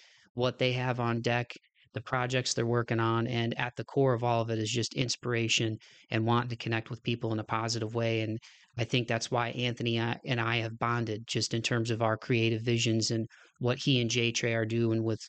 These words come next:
Proven Knowledge, how Anthony approaches his work as a producer and how I approach my work as a podcaster, man, and how Anthony approaches his,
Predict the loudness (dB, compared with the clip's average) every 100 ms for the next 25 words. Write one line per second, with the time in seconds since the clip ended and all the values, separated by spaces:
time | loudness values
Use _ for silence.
0 | -2 2 2 2 2 2 0 -2 -4 -10
1 | -20 _ -4 -2 0 -2 -2 -2 -2 0
2 | -2 0 2 2 4 0 0 -2 -4 -4
3 | 0 2 2 0 -2 -10 -20 -12 -6 -2
4 | 0 2 0 0 0 0 0 0 0 -2
5 | -2 -4 -2 -4 -4 -4 -2 -2 -4 -4
6 | -2 -4 -6 _ _ _ _ _ _ _
7 | _ 0 2 2 2 2 2 0 0 0
8 | 0 0 0 0